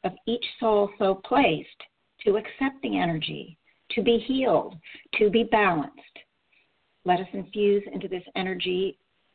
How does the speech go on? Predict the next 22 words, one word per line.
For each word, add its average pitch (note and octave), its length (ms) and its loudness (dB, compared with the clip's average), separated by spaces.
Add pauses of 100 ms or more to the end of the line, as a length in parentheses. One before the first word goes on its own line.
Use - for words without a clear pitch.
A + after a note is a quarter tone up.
(160)
expanded F#3 580 0
awareness, G3 540 2 (400)
expanded - 640 -4
consciousness, G#3 680 -6 (640)
and G3 100 2
let F#3 220 2
each A3 200 2
of B3 100 -2
us A#3 120 -2 (100)
flow F3+ 580 0 (300)
into A#3 280 0
this F3 180 -6 (120)
energy D#3+ 560 -6 (360)
from F3+ 180 2
the E3+ 80 2
highest G3 440 0
level E3 540 0
of E3 100 4
our E3+ 220 2
own F#3 420 2 (260)
heart F3 460 0
consciousness, D#3+ 720 -8